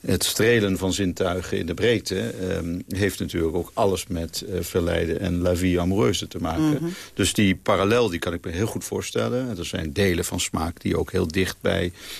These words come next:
Speaker 1: ehm, in de hersenen ook heel dicht bij de hersenstam zitten. En dus heel veel met emotie te maken hebben.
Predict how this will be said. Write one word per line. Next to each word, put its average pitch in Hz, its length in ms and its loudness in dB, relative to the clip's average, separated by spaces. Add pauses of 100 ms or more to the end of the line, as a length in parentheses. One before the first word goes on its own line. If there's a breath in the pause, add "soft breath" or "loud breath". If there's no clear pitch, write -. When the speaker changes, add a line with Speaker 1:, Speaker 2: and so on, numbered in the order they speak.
(280 loud breath)
Speaker 1:
ehm, 90 840 2
in 92 140 2
de 90 60 2
hersenen 87 340 0
ook 82 80 -2
heel 92 120 4
dicht 92 220 0
bij 92 120 0
de 87 60 0
hersenstam 113 540 0
zitten. - 340 -6
En 90 120 -4
dus - 180 -6
heel 92 120 0
veel 95 100 0
met 90 120 2
emotie 104 400 2
te 135 100 -2
maken 101 360 -2
hebben. 82 220 -4